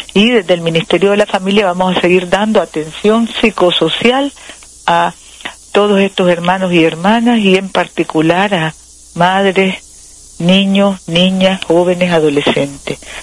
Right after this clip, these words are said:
El, el compañero general Julio César Avilés informa a nuestro presidente y nuestro presidente nos instruye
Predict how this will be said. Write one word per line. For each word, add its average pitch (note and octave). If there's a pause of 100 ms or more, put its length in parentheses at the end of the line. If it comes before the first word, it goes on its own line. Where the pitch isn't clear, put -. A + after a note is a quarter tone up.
(400)
El, E3+
el E3
compañero E3+
general F3+ (320)
Julio F3
César F#3
Avilés G3 (920)
informa A3
a -
nuestro G#3+
presidente A3+
y A#3
nuestro F#3
presidente F#3
nos G3+
instruye F#3+